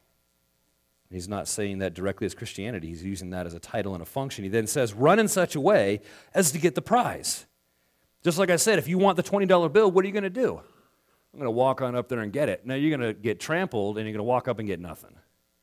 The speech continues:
We're gonna run as if we want that prize. "Everyone who competes in the games goes into strict training. They do it to get a crown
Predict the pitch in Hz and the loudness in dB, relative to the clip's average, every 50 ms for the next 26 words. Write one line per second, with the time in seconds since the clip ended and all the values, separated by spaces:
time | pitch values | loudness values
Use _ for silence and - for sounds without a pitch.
0 | _ _ _ _ _ _ _ _ 135 143 165 165 156 147 160 190 220 220 180 156 | _ _ _ _ _ _ _ _ 0 2 2 2 2 2 2 4 4 2 2 0
1 | - - 165 147 147 143 135 - 123 107 - - 120 117 120 101 - 110 - - | -2 0 0 0 0 -2 -4 -6 -6 -6 -6 -6 -6 -6 -6 -8 -10 -14 -18 -20
2 | - - _ _ _ _ _ _ _ _ _ _ _ _ _ _ - 170 185 196 | -20 -20 _ _ _ _ _ _ _ _ _ _ _ _ _ _ 6 8 10 10
3 | 208 202 196 180 190 165 196 175 151 - 208 233 - - 214 202 175 139 156 147 | 10 8 10 8 8 8 6 4 4 4 4 4 4 4 4 4 4 4 2 2
4 | 165 196 214 196 139 110 151 170 190 226 202 175 202 170 156 - - - 123 - | 2 2 2 0 0 2 6 6 8 8 6 4 2 2 0 -2 0 -2 -2 -2
5 | - - - 131 120 120 143 180 185 - _ _ _ _ _ _ _ _ _ _ | -2 -2 -2 -2 0 0 -2 -4 -4 -6 _ _ _ _ _ _ _ _ _ _
6 | _ - - - - 139 110 165 226 247 233 - 165 147 151 139 131 - - - | _ -4 0 0 0 0 2 4 4 4 4 2 0 -2 -2 -2 -2 -4 -4 -2
7 | 202 202 180 120 98 95 104 123 | 0 0 0 0 0 -2 -4 -6